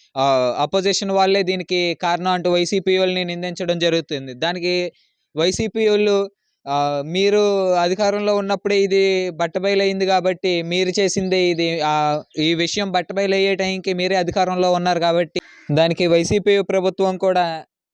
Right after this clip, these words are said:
ఈ తప్పు అనేది మీరు అధికారంలోకి వచ్చిన తర్వాతే బయట బట్టబయలైంది కాబట్టి మీరు చేసిన, ఆ, మీరు చేసిన తప్పులు కప్పిపుచ్చుకోవడానికి ఇది మా మీదకు రుద్దుతున్నారు" అని,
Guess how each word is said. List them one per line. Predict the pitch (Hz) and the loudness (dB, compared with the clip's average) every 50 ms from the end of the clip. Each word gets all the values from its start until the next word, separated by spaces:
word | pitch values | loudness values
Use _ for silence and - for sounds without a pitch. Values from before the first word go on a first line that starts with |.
| _ _ _ _ - 165 | _ _ _ _ -4 -2
ఈ | 165 170 170 170 165 165 160 156 156 151 147 143 135 - | 0 2 2 2 2 0 0 -2 -4 -4 -4 -4 -4 -2
తప్పు | 160 160 156 _ - | -4 -4 -2 _ 0
అనేది | 196 196 202 202 196 196 196 190 190 | 0 0 0 0 2 2 2 0 0
మీరు | 180 180 180 185 180 190 185 185 180 170 165 | 0 0 0 2 2 4 4 4 4 4 4
అధికారంలోకి | 156 156 156 160 190 190 190 190 190 196 190 - 185 | 2 2 0 0 0 2 2 2 2 2 2 2 0
వచ్చిన | 175 - 196 185 180 | 0 -2 -2 -4 0
తర్వాతే | - 180 170 170 180 180 170 196 190 190 185 180 | 0 0 2 2 2 0 0 0 2 2 2 2
బయట | 160 160 160 160 - 165 | 2 0 0 0 -2 -4
బట్టబయలైంది | 151 143 151 143 - 165 175 180 180 185 180 180 175 175 | -4 -2 -2 -2 -2 -2 0 0 2 0 0 0 0 0
కాబట్టి | 165 175 165 160 165 156 - - 160 156 156 156 - _ _ _ _ - | 0 2 2 2 0 -2 -2 -4 -2 -2 -2 -4 -6 _ _ _ _ -6
మీరు | 143 165 175 180 190 180 208 | -2 0 2 2 2 0 0
చేసిన, | 190 185 - 202 185 185 185 185 180 180 175 170 170 165 - _ _ _ - 127 | -2 -2 -2 -2 -4 -2 -2 -2 -2 -2 -2 -4 -6 -8 -10 _ _ _ -6 -4
ఆ, | 131 131 131 131 | -2 0 0 0
మీరు | 139 151 165 180 180 175 180 180 165 - | -2 -2 0 0 2 2 2 2 0 0
చేసిన | 185 180 170 - 208 196 | -2 -2 -2 -2 -2 -2
తప్పులు | 202 190 175 - - 208 208 196 190 175 | 0 -2 0 0 0 2 2 2 2 0
కప్పిపుచ్చుకోవడానికి | - 175 - 202 185 208 202 190 - - - 196 190 190 190 196 190 190 185 - | -2 -2 -2 0 0 0 0 -2 -2 -2 0 2 2 2 2 0 0 -2 -2 0
ఇది | 190 180 175 170 165 | 0 0 0 0 0
మా | 175 175 170 170 | -2 -2 -2 -2
మీదకు | 165 170 165 165 180 185 | -2 -2 -4 -2 0 0
రుద్దుతున్నారు" | 175 175 156 175 170 - 190 185 180 180 180 180 175 180 175 170 | 0 0 0 -2 -2 -2 -2 -2 0 0 2 2 4 4 4 4
అని, | 165 165 165 170 160 156 151 | 2 2 0 -2 -4 -4 -6